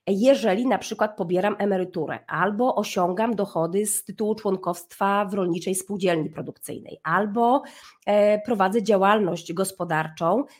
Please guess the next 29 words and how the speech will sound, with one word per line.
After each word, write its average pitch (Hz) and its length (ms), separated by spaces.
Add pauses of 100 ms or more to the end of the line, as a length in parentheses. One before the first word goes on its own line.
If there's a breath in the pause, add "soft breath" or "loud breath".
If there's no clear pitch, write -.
prawda, 190 360
która 226 280
jest 220 280
rozliczana 214 560
na 196 100
przykład 190 380
według 190 300
skali 180 360
podatkowej, 175 680
albo 196 300
jakiś 180 300
najem 185 320
prywatny 165 460
rozliczany 170 540
według - 300
skali. - 420 (320 loud breath)
Kiedy 220 220
nie 247 160
otrzymuję 226 460
świadczeń 214 480
pieniężnych 190 500
wypłacanych 196 580
z - 60
Funduszu 190 360
Pracy, 190 360
Funduszu 190 360
Gwarantowanych 170 600
Świadczeń 160 420
Pracowniczych, 160 800